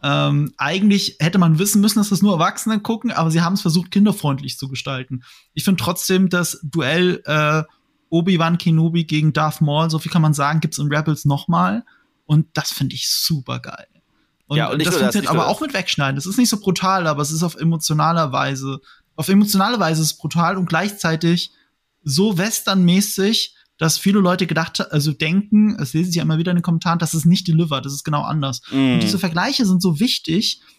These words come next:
Speaker 1: äh, weil Clone Wars schon damals der Supervising Director war Dave Filoni, der von Avatar, ähm, rüberkam, also der von George Lucas dann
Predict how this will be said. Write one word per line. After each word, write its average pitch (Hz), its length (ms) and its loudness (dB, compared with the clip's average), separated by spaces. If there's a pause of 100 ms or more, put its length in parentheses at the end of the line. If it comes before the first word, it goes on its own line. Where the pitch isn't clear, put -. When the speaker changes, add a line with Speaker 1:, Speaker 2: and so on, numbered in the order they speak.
(200)
Speaker 1:
äh, 170 300 2
weil 170 600 -2 (220)
Clone 196 420 4
Wars 233 320 0
schon 185 200 0
damals 190 360 2
der 180 80 2
Supervising 175 640 2
Director 196 640 0
war 175 240 2
Dave 175 160 0
Filoni, 165 640 2
der 139 120 -4
von 151 220 -4
Avatar, 151 720 -2
ähm, 135 380 -6 (440)
rüberkam, 165 600 0
also 143 160 -4
der 151 100 -2
von 160 100 -2
George 147 240 -2
Lucas 165 280 -6
dann 147 260 -2